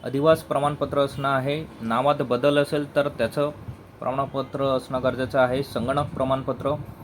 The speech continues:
आत्महत्याग्रस्त शेतकऱ्याचे पाल्य असल्याचे प्रमाणपत्र,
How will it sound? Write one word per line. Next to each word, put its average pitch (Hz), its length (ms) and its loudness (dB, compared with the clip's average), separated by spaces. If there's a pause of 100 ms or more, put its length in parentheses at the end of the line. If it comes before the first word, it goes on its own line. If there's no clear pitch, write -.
(340)
आत्महत्याग्रस्त - 2500 -2 (140)
शेतकऱ्याचे 135 480 -2
पाल्य 131 340 4
असल्याचे 143 380 2
प्रमाणपत्र, 131 680 0